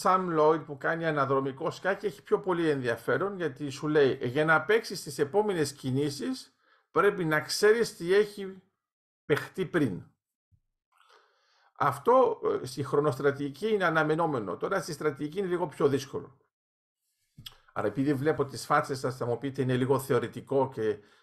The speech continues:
ε, εμείς άμα δεν καταλάβουμε τα μισά από αυτά που λέτε, πώς θα καταλάβω άλλος τα μισά;" Αλλά είναι καλό άμα το σκεφτείτε, γιατί είναι η τεχνική που έχει ο ελληνισμός.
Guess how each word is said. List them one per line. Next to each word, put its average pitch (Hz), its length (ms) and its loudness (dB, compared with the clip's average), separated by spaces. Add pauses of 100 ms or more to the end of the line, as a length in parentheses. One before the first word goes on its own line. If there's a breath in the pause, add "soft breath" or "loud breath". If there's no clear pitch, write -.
(100)
ε, 110 180 2
εμείς 117 420 -4
άμα 123 180 0
δεν 123 120 -4
καταλάβουμε 131 560 -2
τα 127 180 -2
μισά 120 320 -4
από 127 140 -4
αυτά 123 320 -8
που 117 140 -8
λέτε, 135 300 2
πώς 127 220 -8
θα 131 100 -4
καταλάβω 127 560 0
άλλος 131 180 0
τα 113 120 -6
μισά;" 170 520 -6
Αλλά 120 200 2
είναι 175 180 2
καλό 151 380 4
άμα 117 240 -2
το 117 120 -12
σκεφτείτε, 139 480 -4
γιατί 135 280 -2
είναι 135 80 -4
η 127 60 -4
τεχνική 127 460 -6
που 127 120 -4
έχει 131 140 -2
ο 120 40 -2
ελληνισμός. 107 580 -4